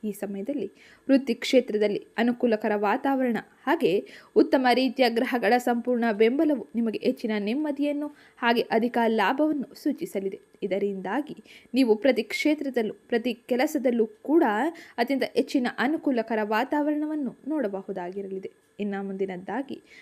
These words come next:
ಆರ್ಥಿಕ ಪರಿಸ್ಥಿತಿ ಯಾವ ರೀತಿಯಲ್ಲಿ ಇರಲಿದೆ, ಸೆಪ್ಟೆಂಬರ್ ತಿಂಗಳಿನಲ್ಲಿ ಯಾವ ರೀತಿಯ ಎಚ್ಚರಿಕೆಯನ್ನು ವಹಿಸಬೇಕು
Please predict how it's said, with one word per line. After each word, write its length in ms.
ಆರ್ಥಿಕ 380
ಪರಿಸ್ಥಿತಿ 560
ಯಾವ 260
ರೀತಿಯಲ್ಲಿ 540
ಇರಲಿದೆ, 380
ಸೆಪ್ಟೆಂಬರ್ 500
ತಿಂಗಳಿನಲ್ಲಿ 680
ಯಾವ 220
ರೀತಿಯ 340
ಎಚ್ಚರಿಕೆಯನ್ನು 680
ವಹಿಸಬೇಕು 640